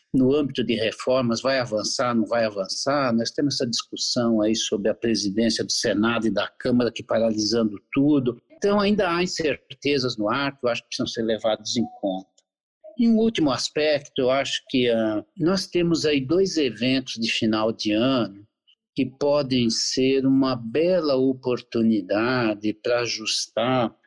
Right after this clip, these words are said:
ou até mesmo reforçar o caixa. Eu acho que as empresas têm que aproveitar esse momento,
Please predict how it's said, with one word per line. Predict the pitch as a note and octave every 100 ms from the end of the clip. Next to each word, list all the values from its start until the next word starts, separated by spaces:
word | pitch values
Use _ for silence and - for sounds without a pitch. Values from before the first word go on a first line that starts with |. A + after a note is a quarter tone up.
| _ -
ou | C#3 C#3+ B2+
até | B2+ A#2+
mesmo | A2 G#2+ A#2+ B2+ C3
reforçar | B2+ B2+ B2+ A#2+ A2 - B2
o | A#2+
caixa. | - - A2+ A2+ - - A2+
Eu | A2+
acho | A2+ A#2+
que | -
as | A2+
empresas | A#2 A2+ A#2+ A#2 A#2+
têm | - A#2+
que | A#2+
aproveitar | A#2 A#2+ A#2 A2 G#2 - G#2+
esse | - A#2
momento, | A2 G#2+ A2 C#3 C3+ A2+ -